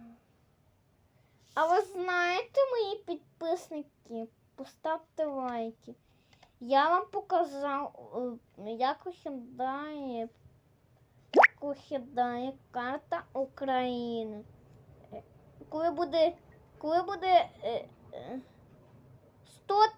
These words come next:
тисяч, ні, не сто тисяч, а, а, е, наберете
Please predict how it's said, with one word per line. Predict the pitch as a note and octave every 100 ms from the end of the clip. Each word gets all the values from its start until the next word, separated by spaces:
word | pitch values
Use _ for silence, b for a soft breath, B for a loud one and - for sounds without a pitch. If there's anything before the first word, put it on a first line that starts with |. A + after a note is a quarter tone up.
| -
тисяч, | G4+ G4+ G#4 - -
ні, | B3+ B3+ G#3+
не | G#3 B3
сто | - G4
тисяч, | G4+ G4 - B3 - - - - - - - - -
а, | B3+ B3+ B3 B3 A#3+ - - - -
а, | A3 C#4 - - E3 G3+ G#3 G#3+ - - - A3
е, | B3+ B3+
наберете | D4 C#4 D#4 E4 E4+ G4+ A4 - C#4+ G#3+